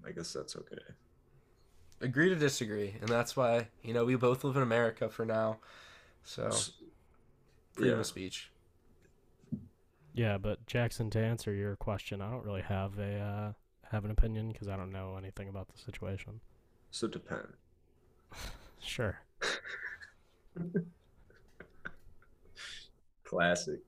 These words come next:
Speaker 1: Um, well, do we wanna end it, the podcast, with something you guys all love?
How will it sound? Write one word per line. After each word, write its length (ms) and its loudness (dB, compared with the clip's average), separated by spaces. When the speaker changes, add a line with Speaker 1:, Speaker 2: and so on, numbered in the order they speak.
Speaker 1:
Um, 520 2
well, 180 4
do 200 6
we 140 10
wanna 300 8
end 320 4
it, 380 6
the 160 4
podcast, 760 4
with 180 -2
something 340 0
you 100 -2
guys 260 4
all 160 6
love? 380 2